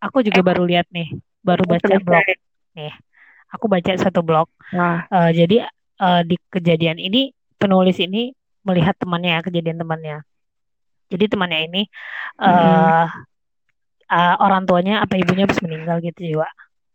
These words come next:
Speaker 1: Ibunya habis meninggal.
Speaker 2: Hmm, terus?
Speaker 1: Eh, terus dia kayak gitu. Iya, dia satu sisi sedih kan. Berapa hari, maksudnya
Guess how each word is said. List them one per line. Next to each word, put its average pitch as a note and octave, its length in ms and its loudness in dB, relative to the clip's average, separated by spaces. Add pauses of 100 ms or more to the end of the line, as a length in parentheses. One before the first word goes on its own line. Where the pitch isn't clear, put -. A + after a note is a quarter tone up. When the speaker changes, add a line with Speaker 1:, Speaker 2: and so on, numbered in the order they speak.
(1080)
Speaker 1:
Ibunya F3 240 0
habis - 200 0
meninggal. D#3 440 -2 (160)
Speaker 2:
Hmm, F#3+ 520 4
terus? G#3+ 320 2
Speaker 1:
Eh, F#3 280 2
terus B3 200 -2
dia G#3+ 120 2
kayak F3+ 160 -2 (120)
gitu. E3+ 160 -2 (480)
Iya, A#3+ 200 4
dia A#3+ 120 4
satu G#3 320 2
sisi E3 480 -10
sedih E3 320 -4
kan. D#3 160 -4 (600)
Berapa D3+ 320 0
hari, D#3 480 -6
maksudnya G3 320 -2